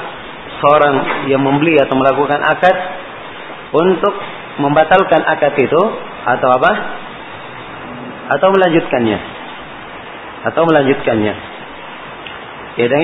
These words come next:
ini dari keadilan di dalam syariat kita. Seorang yang membeli barang, kadang dia melihat pada barang tersebut ada aib misalnya,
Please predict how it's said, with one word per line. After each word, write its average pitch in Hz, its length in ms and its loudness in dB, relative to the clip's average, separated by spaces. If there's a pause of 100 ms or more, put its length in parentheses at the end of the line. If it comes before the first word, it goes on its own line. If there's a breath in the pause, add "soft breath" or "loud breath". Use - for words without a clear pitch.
ini 196 80 6
dari 160 300 6
keadilan 160 480 6
di 151 100 6
dalam 139 220 4
syariat 156 340 4
kita. 123 320 0
Seorang 185 240 6
yang 180 160 4
membeli 165 320 2
barang, 135 320 4 (1300)
kadang 196 240 6
dia 196 160 6
melihat 185 320 4
pada 147 220 6
barang 147 260 6
tersebut 139 440 2 (120)
ada 139 180 2 (140)
aib 147 160 0
misalnya, 123 380 2